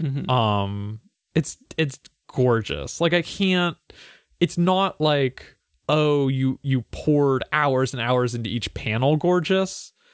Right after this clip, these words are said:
Speaker 2: but the, the, uh, yeah, the, the sketchy nature of it, um, just kind of,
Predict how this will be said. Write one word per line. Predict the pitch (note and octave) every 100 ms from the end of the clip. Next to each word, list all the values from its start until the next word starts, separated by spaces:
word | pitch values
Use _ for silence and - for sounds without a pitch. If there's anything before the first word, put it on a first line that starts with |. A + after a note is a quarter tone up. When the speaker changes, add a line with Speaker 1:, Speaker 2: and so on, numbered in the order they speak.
| - C3
Speaker 2:
but | E3
the, | E3 D3+ C#3+ C3+ B2+
the, | C3 C#3 C3 B2 A#2+ A#2 A2+ A2 - _
uh, | C3 A#2 G#2+ G2+ F#2+ F2 - - - - - - _ -
yeah, | C#3+ F#2+ - C3
the, | D3+ D3+
the | - D3
sketchy | - - C#3+ - D3+
nature | A#2+ A2 - D3
of | D3 D#3+
it, | F3+ F3 _ _ _
um, | C3+ A2+ G2+ F#2 F2 A#2
just | - -
kind | D3+
of, | B2+ A2 G#2+